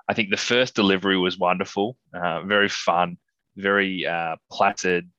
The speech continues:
Klaus just basically forcing Jesper into the house, forcing him down the chimney 'cause there was no other way down. Bang, that's how the chimney thing started. Um, I love the fact that when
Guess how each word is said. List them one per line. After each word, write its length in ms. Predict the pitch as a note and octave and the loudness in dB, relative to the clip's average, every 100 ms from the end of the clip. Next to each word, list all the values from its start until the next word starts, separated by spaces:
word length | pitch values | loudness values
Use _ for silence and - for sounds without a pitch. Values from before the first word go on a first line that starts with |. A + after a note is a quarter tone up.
| - | -6
Klaus 600 | F#2+ F#2 F2 E2 - - _ - | 2 2 2 0 -8 -14 _ -18
just 220 | F#2+ - | -12 -4
basically 380 | F2+ F2+ F#2+ F2 | -4 -4 -8 -10
forcing 480 | - F#2 F#2 F#2+ F2 | -6 -4 -2 -4 -4
Jesper 340 | F2+ - F#2+ | -4 -2 -2
into 140 | F#2 | 0
the 80 | F2+ | 0
house, 440 | F#2 F2+ F2+ F2 - _ _ _ _ | 2 4 2 0 -12 _ _ _ _
forcing 380 | - A2 G2+ G#2+ | 0 2 2 0
him 120 | G2+ | 0
down 200 | G2+ G2 | 0 0
the 60 | G2 | 0
chimney 360 | - G2+ G2 | -2 -2 -2
'cause 160 | F#2+ G2 | -4 -2
there 120 | F#2+ | 0
was 140 | F2+ F#2 | 0 -2
no 160 | F#2 | -2
other 160 | F#2 F2+ | -2 -2
way 200 | F2+ F2+ | -2 -4
down. 300 | E2+ F2+ F2+ | -4 -4 -4
Bang, 280 | F2 F#2 E2+ | -2 -4 -4
that's 180 | F2+ - | -10 -8
how 80 | |
the 100 | F2+ | -8
chimney 320 | F2+ G2 F2+ F2+ | -6 -6 -6 -6
thing 220 | F2+ F2+ | -6 -6
started. 460 | - F2 F2 F2+ - _ _ - _ - | 0 2 4 0 -2 _ _ -20 _ -6
Um, 460 | F2+ F2+ F2 F2 D#2+ _ _ - | 0 2 2 0 -8 _ _ 0
I 60 | |
love 300 | G2+ G2 G2 | 2 4 2
the 80 | F#2+ | 0
fact 380 | F2+ - G2 F#2 - | -4 0 0 0 -4
that 340 | G2 F#2 F2+ - _ _ _ - | 0 2 2 -2 _ _ _ -10
when 580 | G#2+ G2 G2 F#2+ F#2+ | -4 -2 -2 -6 -10